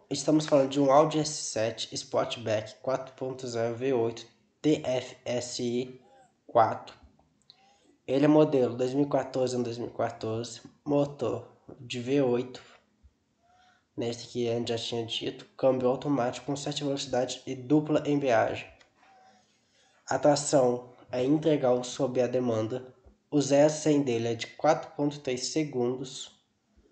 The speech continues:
Pedal shift atrás do volante, pra quem gosta de um manualzinho. Freios A B S e tem airbags. Direção hidráulica.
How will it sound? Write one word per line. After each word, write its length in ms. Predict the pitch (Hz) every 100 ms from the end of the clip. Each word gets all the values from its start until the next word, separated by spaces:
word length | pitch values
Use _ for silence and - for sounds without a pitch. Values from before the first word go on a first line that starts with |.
| _ _ -
Pedal 240 | 143 151
shift 480 | 156 - 147 143 -
atrás 260 | 113 135 123
do 100 | 127
volante, 400 | 123 117 123 -
pra 100 | 127
quem 160 | 127 131
gosta 260 | 123 -
de 120 | 135
um 40 | 131
manualzinho. 840 | 123 123 117 120 113 123 139 147 - _ - - _ _ _
Freios 720 | _ - 147 143 156 151 - -
A 120 | 131
B 180 | 143 147
S 460 | 127 127 - - -
e 100 | 127
tem 260 | - 131 131
airbags. 840 | 135 143 127 113 104 - - - _ -
Direção 580 | 143 135 131 - 117 -
hidráulica. 720 | - 151 131 123 139 143 147